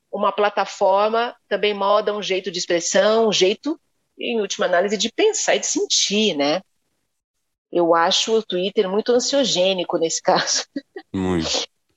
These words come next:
Speaker 1: Demais. E aí eu encontrei perfis de estudantes e de outros médicos também que conversam entre si e que é, na verdade, uma conversa, é, de bar. E aí, é,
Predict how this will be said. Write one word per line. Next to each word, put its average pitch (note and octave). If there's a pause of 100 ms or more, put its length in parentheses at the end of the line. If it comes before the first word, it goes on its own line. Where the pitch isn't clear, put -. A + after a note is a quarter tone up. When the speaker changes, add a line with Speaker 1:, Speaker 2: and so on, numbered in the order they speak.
(360)
Speaker 1:
Demais. G3+
E C4
aí C#4+
eu C4
encontrei C4
perfis C4+
de F#3
estudantes A3
e F3+
de F3
outros F#3
médicos F#3
também G3+
que -
conversam G3
entre F3
si A#3+ (380)
e D#5
que -
é, C5
na A#4+
verdade, D4+
uma F#4+
conversa, A3+ (920)
é, F#3
de C4+
bar. B3
E C#4
aí, D4 (360)
é, F3+